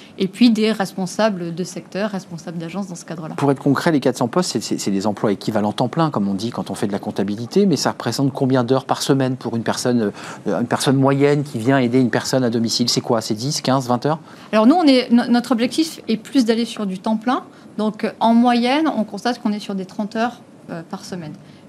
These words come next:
Speaker 1: Mais, euh, après, c'est à la volonté du collaborateur de choisir son temps de travail. Mais nous, notre, notre sujet, il est plus, c'est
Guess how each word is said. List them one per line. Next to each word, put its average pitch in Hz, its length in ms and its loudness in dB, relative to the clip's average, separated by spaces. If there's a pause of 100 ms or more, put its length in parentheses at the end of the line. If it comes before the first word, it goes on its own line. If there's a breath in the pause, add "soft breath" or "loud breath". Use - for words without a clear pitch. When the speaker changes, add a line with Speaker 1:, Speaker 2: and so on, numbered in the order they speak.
Speaker 1:
Mais, 196 300 0
euh, 180 160 -2
après, 180 260 2
c'est 202 320 -2
à 196 80 2
la 196 100 -2
volonté 196 400 -4
du 190 140 -2
collaborateur 175 840 -4
de 180 140 -6
choisir 185 280 -8
son 190 120 -12
temps 185 120 -8
de 185 40 -4
travail. 170 220 -6
Mais 180 100 -2
nous, 220 160 8
notre, 247 340 4
notre 196 220 -4
sujet, 220 280 2
il 226 60 4
est 202 60 0
plus, 240 280 -2
c'est 202 360 -4